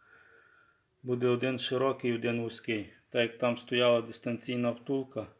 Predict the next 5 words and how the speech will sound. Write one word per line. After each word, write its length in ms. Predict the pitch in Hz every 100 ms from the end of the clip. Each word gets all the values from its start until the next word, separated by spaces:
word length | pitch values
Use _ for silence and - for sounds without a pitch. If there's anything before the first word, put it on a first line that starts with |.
| 202 - - - -
її 220 | 127 120 120
викинеться, 760 | 135 131 131 120 110 - 113
поставиться, 720 | - - - 123 117 113 - 110 _ _ _ _
там 260 | - 117 113
виходить 540 | 117 - 127 120 117